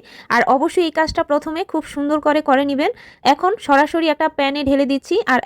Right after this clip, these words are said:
একদম ডুবো ডুবো করে জল দিয়ে দিচ্ছি সিদ্ধ করার জন্য। তিনটা কাঁচামরিচ দিয়ে দিচ্ছি। কাঁচামরিচটা সাধারণত আপনার টেস্ট অনুযায়ী বাড়িয়ে কমিয়ে দিতে পারবেন। কয়েকটা ছোট সাইজের আলু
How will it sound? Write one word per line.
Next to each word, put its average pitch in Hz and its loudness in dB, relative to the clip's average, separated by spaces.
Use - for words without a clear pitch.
একদম 254 -4
ডুবো 277 2
ডুবো 302 0
করে 294 4
জল 240 6
দিয়ে 247 0
দিচ্ছি 247 -2
সিদ্ধ 254 0
করার 185 2
জন্য। 185 0
তিনটা 359 4
কাঁচামরিচ 311 -2
দিয়ে 311 0
দিচ্ছি। 311 -2
কাঁচামরিচটা 339 0
সাধারণত 294 2
আপনার 277 -4
টেস্ট 311 -6
অনুযায়ী 311 0
বাড়িয়ে 247 2
কমিয়ে 269 -4
দিতে 262 0
পারবেন। 254 2
কয়েকটা 302 2
ছোট 285 0
সাইজের 311 2
আলু 269 0